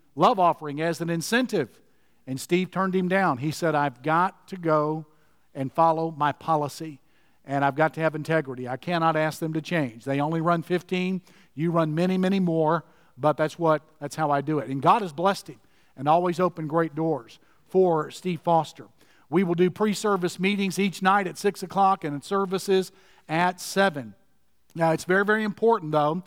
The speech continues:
that we put our heart into this. And I have found that if you have a heart for the world and a heart for Jesus, that you'll find a way to invite people to Christ, to invite people to hear the gospel,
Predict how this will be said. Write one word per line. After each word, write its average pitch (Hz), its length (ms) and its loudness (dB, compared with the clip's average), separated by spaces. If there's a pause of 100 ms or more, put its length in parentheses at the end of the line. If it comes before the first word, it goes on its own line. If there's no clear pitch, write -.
(320)
that 170 140 2
we 175 120 0
put 220 240 0
our 196 160 4
heart 196 640 0 (400)
into 170 240 0
this. 156 300 0
And 160 100 0
I 233 140 4
have 202 140 -4
found 165 500 0 (320)
that 165 100 2
if 165 160 0
you 180 80 2
have 202 140 2
a 180 80 4
heart 240 520 0
for 220 100 -2
the 202 120 2
world 202 680 0 (420)
and 165 120 4
a 156 40 4
heart 226 320 2
for 208 140 -4
Jesus, 165 720 -4 (440)
that 160 460 2
you'll 240 160 2
find 226 380 0
a 175 40 2
way 170 360 2 (360)
to 175 140 -2
invite 170 380 2
people 190 260 -8
to 151 100 -8
Christ, 190 440 2
to 143 80 -8
invite 156 340 2
people 185 300 -6
to 160 80 -6
hear 175 160 2
the 156 100 -4
gospel, 175 640 0